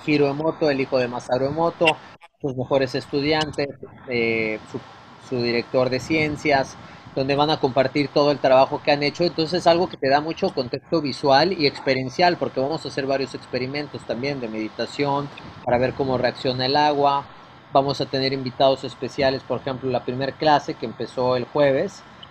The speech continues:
pasado, el, la abre Ida Rezi Alit, que es una sacerdotisa balinesa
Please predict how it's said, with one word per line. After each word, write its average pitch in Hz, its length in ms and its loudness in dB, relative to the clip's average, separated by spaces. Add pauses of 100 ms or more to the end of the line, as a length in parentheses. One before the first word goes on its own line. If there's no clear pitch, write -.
(220)
pasado, 143 540 4 (520)
el, 127 540 0
la 123 240 6
abre 131 400 2
Ida 139 320 2
Rezi 135 340 0
Alit, 139 380 2
que 143 80 0
es 127 140 -6
una 139 160 -8
sacerdotisa 120 920 -2
balinesa 113 960 -2